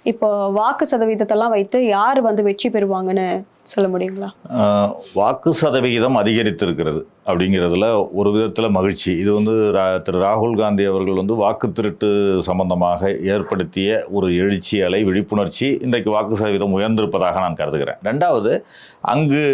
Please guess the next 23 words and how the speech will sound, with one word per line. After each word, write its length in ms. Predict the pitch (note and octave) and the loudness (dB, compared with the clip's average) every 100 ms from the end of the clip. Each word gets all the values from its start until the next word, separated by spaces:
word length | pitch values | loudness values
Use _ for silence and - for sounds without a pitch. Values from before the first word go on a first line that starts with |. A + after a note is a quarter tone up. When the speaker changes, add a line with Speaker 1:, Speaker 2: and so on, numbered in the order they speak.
| B2 A#2 G#2+ | 2 2 2
Speaker 2:
இருபது 320 | A2 C#3+ D#3 | 2 2 2
வருடங்களாக 640 | C#3 B2+ D3 C3 A#2+ G#2+ A2 A#2 G2+ F2 | 0 2 0 0 2 0 0 0 0 0
திரு 240 | D#2+ F2+ F2 | -2 -2 -2
நிதிஷ்குமாரின் 840 | F2+ B2 B2+ - G2 G2 F#2 D#2+ | -2 -2 -4 -2 0 0 0 0
ஆட்சி 320 | E2 F2 - | -2 -2 -4
மீது 380 | E2 D#2 C#2+ - | -2 0 -2 -4
ஒரு 160 | F2+ F#2+ | -2 0
அதிருப்தி 440 | F2 G#2 G2+ - - _ _ - - _ | 0 0 -4 -6 -10 _ _ -20 -20 _
அலை 220 | E2+ F#2 | -2 0
இருக்கிறது. 440 | F2 D#2+ D#2 C2+ - | 0 0 -2 -4 -6
அந்த 280 | - G#2+ A2 G#2+ G2+ F#2 F2+ E2 - | -4 0 2 4 2 2 0 -2 -2
ஆட்சியை 460 | G2 C#3 - B2 C3+ | 0 0 0 -2 0
மாற்ற 380 | A2 G#2+ C#3 D3 | 2 0 0 0
வேண்டும் 300 | B2+ A#2 A2 | 0 0 0
என்ற 280 | G#2 E2+ F2 | 0 0 0
ஒரு 180 | E2+ F2 | 0 -2
மாற்றத்திற்கான 840 | E2 A#2 - A#2+ B2+ A2+ A#2+ A2 A2 | 0 -2 0 -2 -2 -2 -2 0 0
ஒரு 160 | G2 F2+ D#2+ - | 0 0 -2 -2
வ-, 120 | E2+ | -2
சதவீதமாக 600 | E2+ G2+ G2+ G2 F#2 E2 F2+ | -2 -2 -2 0 0 0 0
நான் 280 | E2+ D#2 | -2 -2
இதை 120 | C#2+ C#2 | -4 -2
பார்க்கிறேன். 380 | D2 D2 - | -4 -4 -8